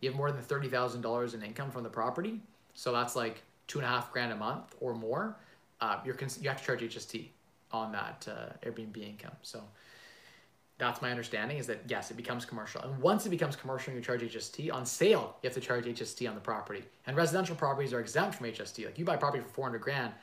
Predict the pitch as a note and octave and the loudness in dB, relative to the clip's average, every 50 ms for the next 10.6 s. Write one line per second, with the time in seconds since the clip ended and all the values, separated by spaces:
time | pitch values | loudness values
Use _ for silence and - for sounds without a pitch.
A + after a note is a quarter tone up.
0 | - - E3 F3 G3+ G3+ D3+ C3 A#2 - - - - C#3+ C#3+ C3+ C3+ A#2+ B2+ A#2+ | -6 -2 0 2 2 2 2 0 -2 -4 -4 -2 0 0 2 2 0 2 2 2
1 | B2 A#2 A#2+ A#2 A#2+ A#2+ A2 A2+ A2+ A2+ - G2+ - - - C#3 C3 A2 - - | 2 2 0 0 0 0 0 -2 -4 -6 -6 -8 -8 -6 -6 -4 -4 -4 -6 -8
2 | - - - - - E3 E3+ E3+ F#3+ A3 A3 D3 B2+ A#2+ - - - C3+ C3+ C3 | -14 -20 -8 0 2 2 6 10 12 12 12 12 8 4 -2 -2 -2 -2 -2 -2
3 | - - - - C3 B2 A#2 A2 A#2 A#2 A#2 A2+ A2 G#2 - - - - - - | -4 -8 -10 -8 -4 -4 -2 2 4 4 6 4 4 0 -4 -10 -16 -20 -20 -20
4 | - - - - _ _ - - A#2 A2 G#2 G#2 G#2 G2+ F#2+ F#2 F#2 - - - | -20 -20 -20 -20 _ _ -4 0 0 2 2 0 -2 -4 -6 -8 -12 -14 -18 -20
5 | _ _ _ _ _ - - A2+ - - - - - - - A2+ A2 G#2+ A2 G#2+ | _ _ _ _ _ -10 -10 -10 -8 -8 -8 -8 -8 -8 -6 -6 -4 -4 -4 -4
6 | G#2+ B2 A#2+ - G#2 G2+ G2+ G#2 A2 - - A2+ A2+ - A2+ - - - - - | -4 -4 -4 -4 -4 -4 -6 -8 -10 -8 -8 -8 -6 -6 -8 -10 -10 -12 -12 -16
7 | - _ _ _ _ - - - - - - - A#2+ A2+ A#2+ A#2+ D3+ C#3 B2 A#2 | -20 _ _ _ _ -20 -20 -20 -20 -20 -10 -4 -2 -2 0 0 0 2 2 4
8 | B2 C#3+ C#3+ - B2 A2 - C3 D3+ D#3 - D3 A#2+ G2+ G2 A2 - - A2 G#2 | 4 2 2 -2 -4 0 4 4 4 4 4 2 0 0 0 0 0 0 -2 -2
9 | - - - - - - _ _ - - - - - A2+ A2 - G#2 G#2 - - | -2 -4 -12 -16 -18 -18 _ _ -14 -14 -14 -10 -10 -10 -8 -6 -6 -6 -4 -2
10 | A#2+ A2+ A2+ A2 - - A2+ B2 A2+ G#2+ - | 0 0 0 0 -2 -2 -2 -2 -2 -2 -4